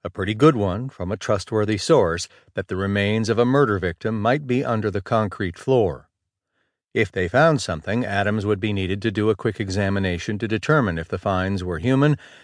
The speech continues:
and then take them back to his lab for further analysis.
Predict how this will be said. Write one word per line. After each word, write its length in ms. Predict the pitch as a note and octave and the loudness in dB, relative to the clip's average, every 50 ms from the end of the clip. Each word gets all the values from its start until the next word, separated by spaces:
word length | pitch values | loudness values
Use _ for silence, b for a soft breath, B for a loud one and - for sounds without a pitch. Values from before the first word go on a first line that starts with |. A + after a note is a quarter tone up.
| B B B - | B B B -4
and 340 | F#2 F#2+ F#2+ G#2 G2+ F#2 | -2 0 0 0 0 0
then 240 | F2+ F2+ F2+ G2 G2+ | 0 0 0 -2 -4
take 300 | F#2 - G2+ F#2 F2+ - | -4 -2 -2 -4 -2 -2
them 240 | G2 F#2 F2+ F#2+ F2+ | -4 -2 -2 -2 -2
back 240 | F2+ E2+ D#2+ E2 - | -2 -2 -2 -4 -6
to 100 | - F#2+ | -8 -6
his 220 | G2 G2+ F2 F#2 | -6 -4 -4 0
lab 340 | G2 G#2 G2+ F#2+ F#2 F#2 - | 2 2 4 2 2 -2 -2
for 160 | - G#2+ F#2+ | -4 -4 -2
further 340 | - - G2 F2+ F2+ F2 F2 | 0 0 0 2 2 0 0
analysis. 760 | F2 F2 G#2 A2+ A2+ G2+ E2+ D#2 - - - - - - - | 0 2 2 2 2 2 0 -2 -6 -8 -10 -10 -10 -12 -12